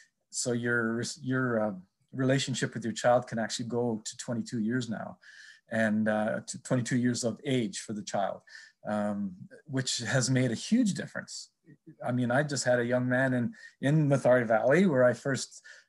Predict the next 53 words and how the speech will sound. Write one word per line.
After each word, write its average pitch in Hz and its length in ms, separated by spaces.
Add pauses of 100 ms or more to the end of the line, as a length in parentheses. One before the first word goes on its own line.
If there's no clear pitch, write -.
(140)
uh, 117 140
saw 131 240
Compassion. 120 760
Uh, 120 160
he 135 220
just 131 380
graduated 131 500
a - 20
year 123 200
ago 123 160
with 127 140
a - 20
mechanic's 120 500
license. - 520 (1120)
I 123 80
mean, 117 160
I 127 140
was 117 180
such - 260
a 104 40
proud 113 300
dad. 113 220
I 104 80
couldn't, 117 320
I 113 60
can't 127 200
even 120 120
begin 117 260
to 110 80
tell 104 240
you, 95 140 (340)
'cause 117 160
I 123 140
met 151 240
him, - 280
right? 131 300
And, 123 320
uh, 117 200 (440)
we 127 80
saw 143 360
where 123 180
he 123 180
was 135 320
going 123 480
and 123 160
what, 127 200 (1200)
what 127 200
Compassion 127 560
did 123 180
to 110 80
change 117 400
the 110 120
tra-, 120 200